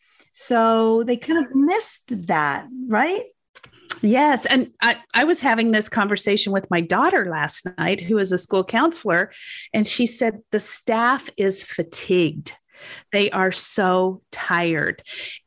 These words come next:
Speaker 2: And little things that would have not set people off in the past are setting people off." And she said, "It's really, really hard." So today we are going to talk with Tom Ryan.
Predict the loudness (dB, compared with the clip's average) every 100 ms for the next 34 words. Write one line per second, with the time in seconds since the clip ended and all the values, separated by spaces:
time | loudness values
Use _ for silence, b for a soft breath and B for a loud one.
0 | -2 2 2 0 -4 _ _ 0 0 0
1 | -2 -2 -2 -2 -2 0 2 0 -2 0
2 | 0 0 0 0 -2 -4 -2 0 2 2
3 | 2 0 0 0 0 0 -4 -4 -4 0
4 | 0 2 0 0 -2 0 0 0 -2 -8
5 | -12 -8 0 2 2 0 0 0 0 -2
6 | -6 -8 -8 -6 -2 0 0 0 0 0
7 | 0 -2 -4 -4 -4 -4 -6 -8 B B
8 | B B B B -2 2 2 0 -4 -2
9 | 0 2 2 0 -2 -8 _ -4 2 4
10 | 4 2 0 0 0 0 -2 -2 0 0
11 | -2 -4 -2 0 2 2 2 0 -2 -4